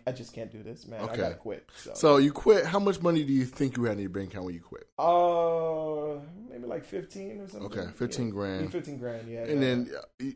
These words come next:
Speaker 2: did you have, like, rent, things like that at the
Speaker 1: No,
Speaker 2: time
Speaker 1: no, no,
Speaker 2: when
Speaker 1: I was still staying at my mom and dad's.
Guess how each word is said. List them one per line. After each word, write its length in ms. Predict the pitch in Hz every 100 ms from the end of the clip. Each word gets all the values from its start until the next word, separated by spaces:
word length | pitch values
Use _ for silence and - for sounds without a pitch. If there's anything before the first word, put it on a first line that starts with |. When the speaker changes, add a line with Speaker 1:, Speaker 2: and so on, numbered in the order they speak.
| _
Speaker 2:
did 140 | 113 113
you 80 | 117
have, 120 | 98
like, 160 | 95 92
rent, 520 | 95 110 113 113 -
things 220 | 117 110
like 120 | 104
that 180 | 107 101
at 80 | 107
the 40 |
Speaker 1:
No, 80 | 180
Speaker 2:
time 60 | 202
Speaker 1:
no, 40 | 202
no, 40 |
Speaker 2:
when 80 | 175
Speaker 1:
I 40 |
was 80 | 170
still 160 | 196 185
staying 240 | 190 170
at 80 | 143
my 80 | 139
mom 220 | 143 139
and 100 | 131
dad's. 240 | 135 135